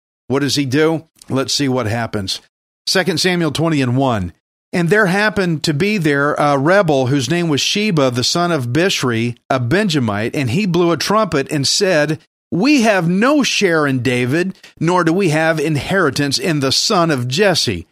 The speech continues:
Every man to his tents, O Israel." So every man of Israel deserted David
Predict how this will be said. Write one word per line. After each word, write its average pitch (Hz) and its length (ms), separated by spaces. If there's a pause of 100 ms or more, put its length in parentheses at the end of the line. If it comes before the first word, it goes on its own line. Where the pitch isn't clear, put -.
(360)
Every 139 240
man 214 280
to 240 100
his 240 160
tents, 233 340
O 185 200
Israel." 135 500 (300)
So - 160
every 160 360
man 190 240
of 185 140
Israel 156 340
deserted 143 640
David 151 460